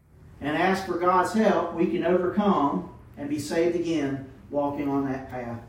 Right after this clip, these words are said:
to Jesus. In Matthew chapter fourteen, verse thirty,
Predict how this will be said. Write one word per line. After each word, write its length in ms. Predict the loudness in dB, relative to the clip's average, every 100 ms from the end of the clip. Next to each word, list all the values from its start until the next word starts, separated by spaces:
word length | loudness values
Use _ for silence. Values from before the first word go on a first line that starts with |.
| -16
to 60 | -14
Jesus. 720 | -10 -8 -8 -12 -18 -20 -20 _ _ _ _ _ _ _ _ _ _ _ _ _ _ _ -20 -18
In 80 | -10
Matthew 400 | -8 -6 -6 -6
chapter 380 | -2 -2 -2 -6
fourteen, 540 | -2 0 0 0 -2
verse 220 | 0 -2 -4
thirty, 400 | -6 -4 -4